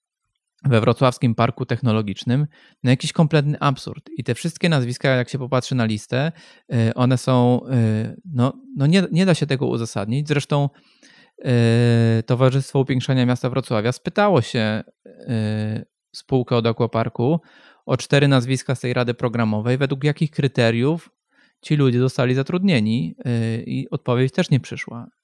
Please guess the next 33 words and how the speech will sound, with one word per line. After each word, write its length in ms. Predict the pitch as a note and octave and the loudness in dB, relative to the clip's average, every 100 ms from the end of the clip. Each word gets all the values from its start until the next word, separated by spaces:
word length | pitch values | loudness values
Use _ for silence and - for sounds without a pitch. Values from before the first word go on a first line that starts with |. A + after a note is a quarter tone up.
| _ D#3 | _ -14
E, 300 | C3+ A#2 B2 | -10 -10 -6
więc, 400 | C3+ C#3+ C#3 D3+ | -4 -4 -6 -4
e, 260 | C#3+ C#3 - - - - - | -2 -2 -6 -14 -10 -10 -4
trochę 200 | F3+ E3+ | 2 4
się 100 | F3+ | 4
nie 100 | F#3 | 0
dziwię, 240 | G3 C#3 | 0 0
nie, 120 | G#2+ A2+ | 0 0
nie 120 | B2+ | -2
ukrywam, 380 | A2+ B2 B2 B2+ | -2 -4 -4 -2
no 80 | A#2+ | 0
bo, 160 | C3+ C3 - - - _ - | 0 -2 -10 -20 -20 _ -2
no 80 | |
bo 100 | B2+ | 4
jak 160 | D3 B2 | 4 2
to 80 | A#2+ | -2
uzasadnić? 480 | A#2 G#2+ G#2 G#2+ G#2+ | -4 -4 -4 -4 -2
Skoro, 420 | B2+ B2 A#2+ - | 0 2 2 -2
skoro 220 | - B2+ | -4 0
to 120 | C#3+ | 2
była 140 | D3 C3 | 4 2
decyzja 320 | B2 C#3+ C3+ | 2 0 -2
polityczna 480 | C3+ A#2+ C#3 - A#2+ | 0 -2 -2 -2 -4
tak 120 | A2+ | -4
naprawdę, 340 | G#2+ B2 A#2 | -4 -4 -4
żeby 180 | A#2+ A2 | -6 -6
tym 160 | - B2 | -4 -2
ludziom 240 | C3 A#2 | 0 0
dać 140 | A2+ | -2
dodatkowe, 500 | A2 A#2 - B2 A#2+ - _ - _ - | -4 -6 -4 -2 -2 -4 _ -20 _ -6
e, 340 | B2 A2+ A2+ - | -2 0 -2 -4
środki, 680 | C3 A2+ G#2 - B2+ D3 - - | -4 -2 -2 -2 0 0 -2 -4
e, 540 | B2 A2+ A2+ A2 A2+ | -2 0 0 0 -2